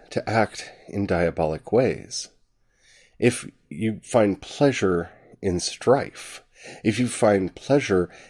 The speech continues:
in the pain and torment of others,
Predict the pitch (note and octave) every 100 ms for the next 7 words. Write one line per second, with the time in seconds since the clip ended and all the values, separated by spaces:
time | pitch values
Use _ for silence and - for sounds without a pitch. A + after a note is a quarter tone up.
0 | - G#2+ G#2+ F#2 - - A2 A2+ G#2 E2+
1 | E2 - E2 - - A2+ G2+ E2 D2 -
2 | - - _ _ _ _ _ _ _ _
3 | _ - D#2+ D#2 F2+ E2+ - - -